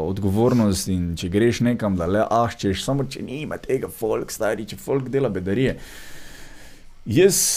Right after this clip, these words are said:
sem živčen, ko to vem, jaz te, take stvari opazim in zdaj, če jaz organiziram en dogodek, da bi, ne vem, na primer, zdaj šel v Urban Garden in rekel, "Okej, se zmenimo, sto petdeset folka prije", folk je bolj ali manj nagužvan.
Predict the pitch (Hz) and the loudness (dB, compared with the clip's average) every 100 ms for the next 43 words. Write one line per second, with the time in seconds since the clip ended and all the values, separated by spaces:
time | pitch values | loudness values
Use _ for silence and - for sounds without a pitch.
0 | - - 143 131 185 - 101 101 131 127 | -4 2 6 8 6 4 2 4 4 6
1 | 110 127 151 - 151 123 - 143 113 127 | 4 2 0 2 0 2 6 6 8 8
2 | 135 101 85 85 120 - 139 131 101 104 | 8 6 0 0 0 0 2 2 4 4
3 | 104 185 156 165 156 117 170 139 98 90 | 6 6 6 4 4 4 4 4 4 2
4 | 95 92 95 127 110 131 123 101 123 127 | 2 2 2 2 2 2 2 2 2 2
5 | 117 131 101 98 151 143 104 110 123 139 | 4 4 6 4 4 4 2 2 0 -4
6 | 135 127 104 92 131 117 104 - - 101 | 0 -2 0 2 2 2 0 -2 -2 -4
7 | 92 113 95 - 151 147 127 107 90 87 | -2 -2 -2 2 6 8 6 6 2 0
8 | 95 143 147 165 113 160 180 147 151 160 | 2 2 4 2 4 6 8 8 6 4
9 | 131 101 147 160 123 113 104 | 2 4 4 4 4 4 4